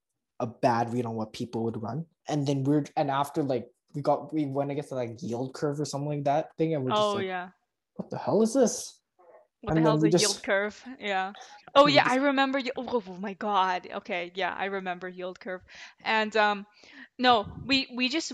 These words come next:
Speaker 2: we were just pretty unlucky. We literally ran into the best teams,
Speaker 1: For four,
Speaker 2: um,
Speaker 1: five, six. And then we went three and, no, for two,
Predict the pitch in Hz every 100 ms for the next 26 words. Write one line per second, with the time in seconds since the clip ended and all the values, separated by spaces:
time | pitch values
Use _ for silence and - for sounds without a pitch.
0 | 226 247 285 349 349 - 269 247 - 220
1 | 196 185 208 185 185 226 196 214 214 262
2 | 269 208 185 190 190 190 196 175 - 202
3 | 185 - - - 190 185 190 214 220 -
4 | _ _ _ _ - 196 185 175 170 160
5 | 143 - 120 - - _ - - - -
6 | 156 143 143 139 131 135 131 131 - 175
7 | 127 - 160 139 - 170 185 233